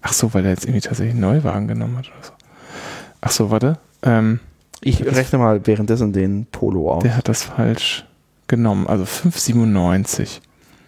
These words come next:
Speaker 1: Neunzehnhundertsiebenundneunzig. So, jetzt haben wir's. Und dann hat er hier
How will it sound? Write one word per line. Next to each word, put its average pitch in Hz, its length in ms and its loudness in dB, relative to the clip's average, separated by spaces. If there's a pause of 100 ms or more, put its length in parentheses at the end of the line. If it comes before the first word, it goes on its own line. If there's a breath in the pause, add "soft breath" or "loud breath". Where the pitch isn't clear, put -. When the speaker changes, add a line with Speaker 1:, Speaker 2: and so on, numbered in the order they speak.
(460 soft breath)
Speaker 1:
Neunzehnhundertsiebenundneunzig. 110 1200 -2
So, - 160 -6
jetzt - 260 -8
haben 123 140 -16
wir's. - 200 -20 (1400 soft breath)
Und - 140 -16
dann 117 160 0
hat - 240 -2
er 131 80 2
hier 123 500 0